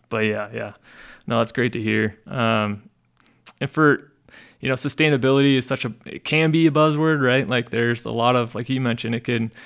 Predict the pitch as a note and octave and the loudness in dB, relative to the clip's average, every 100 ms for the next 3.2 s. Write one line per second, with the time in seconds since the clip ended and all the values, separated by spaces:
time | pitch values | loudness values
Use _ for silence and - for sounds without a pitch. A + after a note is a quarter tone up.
0 | - - - - C3 A#2+ A#2+ G#2+ - - | -20 -20 -20 -6 -4 -2 -2 -2 -6 -4
1 | C3+ C#3+ C3 A#2 A#2 G#2 G#2 A2 G#2 G#2+ | 0 0 0 -4 -6 -6 -4 -4 -4 -4
2 | G#2 A2+ G#2+ G#2 G2+ - - - - - | -4 -4 -4 -4 -6 -8 -10 -10 -10 -12
3 | C#3+ | -14